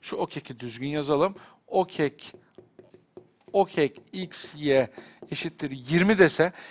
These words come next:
yirminin içinde X de Y de var. Yani yirminin içinde X çarpanı da var, bir T katı var, bir K katı var. Yani bu T ve K'nın ama birden başka ortak böleni yok. Yani aralarında asal. Uzun lafın kısası, A ile B aralarında asal ise,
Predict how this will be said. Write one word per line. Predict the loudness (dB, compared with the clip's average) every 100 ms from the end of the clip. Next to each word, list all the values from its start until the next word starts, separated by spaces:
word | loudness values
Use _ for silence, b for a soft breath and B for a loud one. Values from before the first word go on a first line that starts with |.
| B
yirminin | -4 2 4 4 2
içinde | 0 -2 -2 -2
X | -2 -6 0 2
de |
Y | 6 8 8
de | 6
var. | 4 4
Yani | 4 4 0
yirminin | -2 0 0 -4 -6
içinde | -6 -2 -2
X | -2 -10 -10
çarpanı | 4 8 8 6 -2 2
da | 4
var, | 4 4 b b b
bir | -12 0
T | 2 2
katı | -4 -6 2
var, | 4 4 b b b b b _ _
bir | -12 -4 -4 -4 -10
K | 6 8 8
katı | 4 -4 -4
var. | -6 4
Yani | 4 4 0
bu |
T | 6 8 10
ve | 8
K'nın | 8 6 6
ama | 4 4 4
birden | 2 2 2
başka | 0 -6 -4
ortak | -2 -4 -6
böleni | -4 -4 -4
yok. | -6 -4
Yani | -2
aralarında | 0 2 2 2 0
asal. | 0 -6 -12 b b b b b b b b _
Uzun | 4 6 8
lafın | 6 6 -2
kısası, | 0 -2 0 2 4 6
A | 10 12 12
ile | 10 8
B | 8 10
aralarında | 10 10 10 8 6 6
asal | 6 6 4
ise, | 2 -2 -8